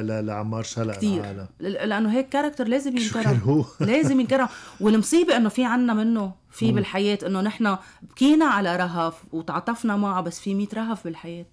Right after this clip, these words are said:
Speaker 1: مم. آه، على شو اعتمدتي بكتابتك على المسلسل؟ يعني، آه، على أمل شخصياته،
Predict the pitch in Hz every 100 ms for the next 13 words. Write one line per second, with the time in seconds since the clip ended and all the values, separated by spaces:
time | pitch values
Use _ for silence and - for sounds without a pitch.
0 | _ - 101 - - - - - - 131
1 | 127 123 123 151 196 311 302 233 156 -
2 | 135 120 - 127 127 123 110 113 107 110
3 | - 113 104 - 98 104 98 98 98 98
4 | 98 101 98 104 110 113 139 131 123 107
5 | - 123 - 123 117 123 123 110